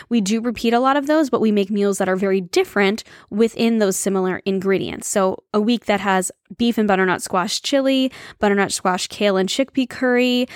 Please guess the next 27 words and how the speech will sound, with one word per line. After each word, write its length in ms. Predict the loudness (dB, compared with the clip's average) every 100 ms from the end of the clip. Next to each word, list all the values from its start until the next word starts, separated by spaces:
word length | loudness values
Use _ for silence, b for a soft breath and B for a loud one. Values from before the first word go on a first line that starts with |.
| B B
uh, 180 | -4 -2
sweet 220 | -2 -2
potato, 260 | -2 0 0
kale, 280 | 0 -2 -2
and 140 | -2
beef 200 | -2 -4
stew. 800 | -4 -8 -2 2 4 4 2 0 B B B _ _ _ _
Those 240 | -2 0 0
are 100 | 0
all 180 | 0
very 320 | 0 0 2 2
different 280 | 0 -2
recipes, 640 | -2 -2 0 0 0 -2 -8 -10
but 480 | -2 2 2 2 -2
they, 480 | -4 0 2 2 2
with 120 | 0
very 180 | 0 0
different 280 | 0 -2 -4
flavor 260 | -2 -2 0
profiles, 600 | -2 0 0 2 2 0
but 140 | 0
they're 140 | 2
all 100 | 2
using 280 | 2 0 -2
similar 320 | -2 -4 -4
ingredients. 520 | -6 -8 -8 -8 -10 -8
So 160 | -8